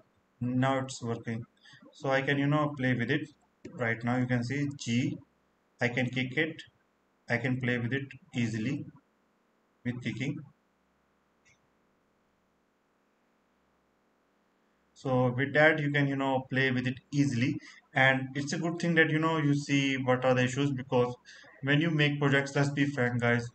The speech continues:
we all face issues and we need to know what are the issues so that we can resolve on our own. So in my case the issue was, it was che-, checked on dynamic and I need to click on animated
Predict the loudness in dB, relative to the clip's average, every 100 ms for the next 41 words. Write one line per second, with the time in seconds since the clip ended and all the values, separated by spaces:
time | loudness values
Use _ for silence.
0 | _ -2 6 8 6 4 0 0 -2 0
1 | 2 2 0 0 0 -2 -2 0 4 6
2 | 4 2 2 2 2 0 0 -2 -4 -8
3 | -20 -20 _ -12 -2 4 4 4 -2 0
4 | 2 2 2 2 2 2 0 -4 -4 -2
5 | -4 -8 _ -20 -20 -4 2 6 6 6
6 | 4 2 2 2 2 4 2 2 0 2
7 | 2 -4 -8 -10 -10 0 2 4 2 4
8 | 4 4 4 2 -2 -18 0 4 4 4
9 | 0 0 -4 -8 -6 -2 0 0 -2 -6